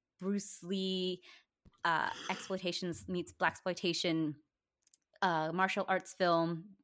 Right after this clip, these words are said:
uh, that's, that you would expect. And Bruce Lee is so charismatic and full of swagger and charm. And he's just, he's so, he's so magnetic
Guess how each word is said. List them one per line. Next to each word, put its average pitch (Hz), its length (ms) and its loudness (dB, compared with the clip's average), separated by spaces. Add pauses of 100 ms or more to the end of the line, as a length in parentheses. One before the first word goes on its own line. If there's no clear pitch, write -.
(140)
uh, 160 200 -4 (100)
that's, - 540 -6
that - 120 -14
you 165 120 -2
would 151 80 -2
expect. 160 560 0
And 160 200 0 (280)
Bruce 196 260 -4
Lee 196 140 2
is 165 120 -2
so 220 440 4
charismatic 160 880 0 (520)
and 165 160 -8
full 170 140 -4
of 165 80 -6
swagger 165 920 4 (360)
and 165 180 0
charm. 170 800 2
And 156 80 -8
he's 156 200 -8
just, - 420 -4 (180)
he's - 180 -10
so, 190 560 0
he's 165 220 -10
so 185 380 4 (1600)
magnetic 165 520 -2